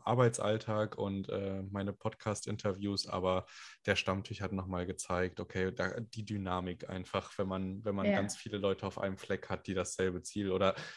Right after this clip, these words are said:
Speaker 1: in dieselbe Richtung rennen. Auf jeden Fall, das reicht
Speaker 2: Ja.
Speaker 1: schon. Das Ziel muss gar nicht gleich sein, aber wenn man
Speaker 2: Genau.
Speaker 1: alle hat, die sich damit beschäftigen. Deswegen, ja,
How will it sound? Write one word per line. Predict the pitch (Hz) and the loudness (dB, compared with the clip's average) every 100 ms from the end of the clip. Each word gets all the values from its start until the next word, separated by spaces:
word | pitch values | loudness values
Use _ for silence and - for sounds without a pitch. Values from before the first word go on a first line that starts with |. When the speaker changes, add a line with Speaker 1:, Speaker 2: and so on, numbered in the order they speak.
| - _ | -16 _
Speaker 1:
in | 127 113 | 0 2
dieselbe | 104 107 107 98 | 8 8 8 4
Richtung | 107 - 90 85 | 0 -2 -4 -4
rennen. | 85 82 82 _ - | -4 -6 -10 _ -4
Auf | 98 - | -4 -2
jeden | 90 90 | -4 -2
Fall, | 80 82 | -6 -2
das | 95 - 95 | -2 0 0
reicht | 101 - | 2 2
Speaker 2:
Ja. | |
Speaker 1:
schon. | 135 185 92 - 101 | 4 2 0 -2 -2
Das | - - | 0 -2
Ziel | 113 101 | 0 0
muss | 95 - | 0 -2
gar | 95 92 | -4 -4
nicht | - - | -6 0
gleich | 98 92 | 0 0
sein, | - 90 90 85 | -2 -4 -4 -6
aber | 90 87 87 - - - - - | -6 -4 -6 -8 -20 -20 -20 -10
wenn | 101 | 0
man | 113 - | 2 4
Speaker 2:
Genau. | - | 4
Speaker 1:
alle | 98 92 | 2 0
hat, | 92 - | -4 -8
die | 90 | -12
sich | 90 | -10
damit | 85 85 - | -10 -10 -10
beschäftigen. | - - 82 - 87 85 - - _ _ _ _ - - - | -8 -6 -6 -8 -10 -10 -16 -20 _ _ _ _ -20 -16 -8
Deswegen, | - 98 98 95 - - - | -2 -2 -2 -6 -10 -8 2
ja, | 113 | 2